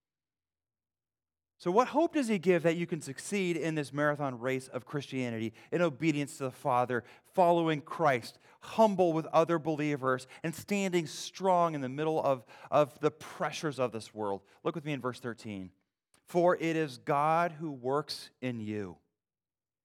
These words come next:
Let me just ask the reporter types of questions. Who, what, why of this verse? Who is at work? God is at work. I find this both encouraging and a little bit, like, discouraging.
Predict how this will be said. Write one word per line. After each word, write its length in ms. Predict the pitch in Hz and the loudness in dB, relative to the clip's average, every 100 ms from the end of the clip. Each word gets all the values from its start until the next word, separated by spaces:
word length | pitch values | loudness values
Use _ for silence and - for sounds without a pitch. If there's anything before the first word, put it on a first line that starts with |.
| _ _ _ _ _ _ | _ _ _ _ _ _
Let 80 | 160 | -4
me 40 | 165 | -2
just 140 | 143 | 0
ask 240 | 139 135 | 0 -2
the 100 | - | -2
reporter 380 | 120 117 - 135 | -2 -2 0 -2
types 240 | 117 123 117 | 0 -4 -4
of 60 | |
questions. 520 | 120 107 - 104 - - _ _ _ _ _ _ _ _ _ _ _ _ _ | -4 -4 -4 -14 -16 -20 _ _ _ _ _ _ _ _ _ _ _ _ _
Who, 420 | - 170 151 139 - _ _ | 2 2 2 -2 -8 _ _
what, 340 | 123 127 120 - _ _ _ | 0 0 0 -6 _ _ _
why 340 | 104 98 78 73 _ _ _ _ _ | -6 -6 -6 -12 _ _ _ _ _
of 120 | 98 | -10
this 160 | 92 - | -8 -12
verse? 360 | 78 - - - _ _ _ _ _ _ _ _ _ _ _ _ _ | -14 -14 -20 -20 _ _ _ _ _ _ _ _ _ _ _ _ _
Who 220 | - 240 | 2 4
is 100 | 233 | 6
at 160 | 214 185 | 4 6
work? 340 | 196 254 - - _ _ _ _ _ _ _ _ _ _ _ _ _ 147 | 6 4 0 -20 _ _ _ _ _ _ _ _ _ _ _ _ _ 2
God 240 | 185 254 | 8 10
is 100 | 262 | 8
at 80 | 214 | 4
work. 320 | 170 160 - - - _ _ _ _ _ _ _ - | 4 4 2 -12 -14 _ _ _ _ _ _ _ 0
I 60 | 233 | 4
find 240 | 247 226 | 6 6
this 120 | 208 | 4
both 220 | 202 208 | 6 6
encouraging 580 | 190 165 233 226 208 196 | 6 0 2 2 2 2
and 120 | 185 | 2
a 40 | 170 | 2
little 180 | 165 175 | 2 4
bit, 360 | 165 160 151 | 6 4 4
like, 320 | 123 127 123 | 2 0 0
discouraging. 640 | - 135 - 117 95 92 78 | -4 -10 -2 -2 -2 -8 -16